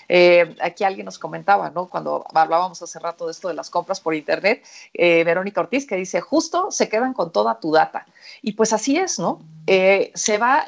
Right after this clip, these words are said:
eh, eh, la tecnología va entrando en tu vida poco a poco, es como la humedad, yo creo, y sin darte cuenta, cuando tú volteas la cara, ya tienes, pues, este, o sea, ya eres, eh, digamos que un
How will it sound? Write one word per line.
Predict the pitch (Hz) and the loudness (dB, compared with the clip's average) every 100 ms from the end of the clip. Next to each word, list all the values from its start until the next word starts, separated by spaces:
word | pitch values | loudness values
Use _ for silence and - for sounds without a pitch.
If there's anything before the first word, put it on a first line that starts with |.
| - | -4
eh, | 208 | -6
eh, | - 196 190 | -2 -4 -2
la | 196 | -6
tecnología | 196 196 208 208 - 269 302 - _ _ - 175 | -6 -8 -8 -8 -6 0 0 0 _ _ -12 0
va | 220 269 | 0 0
entrando | - 208 220 254 262 262 277 | -6 -6 -2 -2 -2 -6 -6
en | 208 190 | -8 -10
tu | 196 | -10
vida | 190 214 247 - - | -6 -2 -4 -4 2
poco | 220 233 | 2 2
a | - | 0
poco, | 202 - | -2 0
es | 226 | -6
como | - 208 | -4 -2
la | 175 | 0
humedad, | 165 160 170 233 | 0 2 0 2
yo | 233 | -4
creo, | - 165 - _ - - - | 0 0 0 _ -18 -16 -14
y | - | -6
sin | 226 247 247 | -2 0 2
darte | 359 427 | 0 -4
cuenta, | - 226 190 220 - _ - - | -4 -4 -2 -4 -4 _ -20 -12
cuando | - 208 208 | -2 -2 -2
tú | 311 | -10
volteas | 339 311 269 254 262 269 | -8 -10 -4 -2 -2 -4
la | 214 | -6
cara, | 226 233 254 - | -4 0 0 -2
ya | 185 254 262 | 0 0 0
tienes, | 277 277 294 320 - _ _ | -4 -6 -6 -8 -14 _ _
pues, | - 220 - - | -8 -6 -6 0
este, | 208 - - 214 202 - _ | 0 0 0 2 2 -4 _
o | - | -6
sea, | - 254 - | -2 -2 -2
ya | - 302 330 | -2 0 2
eres, | 311 302 311 - - - | 2 0 -4 -10 -20 -16
eh, | - 220 196 | -6 -6 -4
digamos | 214 214 233 240 | -4 -2 -4 -6
que | 233 | -4
un | 202 226 226 | -4 -4 -10